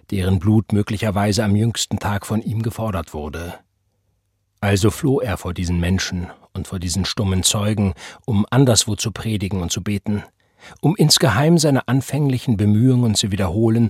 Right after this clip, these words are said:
das heilige Feuer zu suchen, das ihn einst so verwandelt hatte. Doch musste er feststellen, wie einst die Propheten, dass für den, der Gott flieht, die ganze Welt zum Gefängnis wird. Nirgends war Frieden, nirgends Heilung,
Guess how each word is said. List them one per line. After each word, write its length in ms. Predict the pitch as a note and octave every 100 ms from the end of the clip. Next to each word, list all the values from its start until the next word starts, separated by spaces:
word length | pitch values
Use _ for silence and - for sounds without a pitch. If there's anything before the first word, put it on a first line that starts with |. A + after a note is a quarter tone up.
| - -
das 180 | -
heilige 360 | A#2 A#2+ A2+ A2
Feuer 360 | - A#2 A2 G#2
zu 160 | A2+
suchen, 380 | G2+ A2+ - A2+
das 160 | G#2 A2
ihn 100 | G#2+
einst 320 | G#2+ G2 -
so 100 | G2+
verwandelt 600 | A2 G2 F2+ E2 D2+ -
hatte. 340 | D#2 F2 E2+ - _ _ _ _ _ _ _ _ - -
Doch 140 | B2+
musste 300 | E3+ E3 G3
er 120 | C3+
feststellen, 800 | - C3+ - - - B2+ D3+ C3+ - _
wie 120 | E2
einst 280 | G2 G2 -
die 60 | -
Propheten, 600 | A2 - A2 - A#2 G#2 - - - _
dass 220 | C#3+ B2+ -
für 160 | C3+
den, 320 | A#2 C3+ D3+
der 120 | C#3+ B2+
Gott 220 | A#2+ -
flieht, 540 | - A2+ C3 - -
die 60 | C#3+
ganze 340 | B2+ C3 C3
Welt 200 | G#2+ G2+
zum 140 | - G#2
Gefängnis 500 | G#2 G2+ E2 - D#2+
wird. 380 | D#2+ - - _ _ _ _
Nirgends 500 | D3+ D#3+ C#3 A2+ -
war 80 | G2+
Frieden, 480 | - C#3+ G2 F2 E2 _ - -
nirgends 520 | C#3+ C#3+ A2+ F#2 -
Heilung, 520 | B2+ A2 E2+ E2+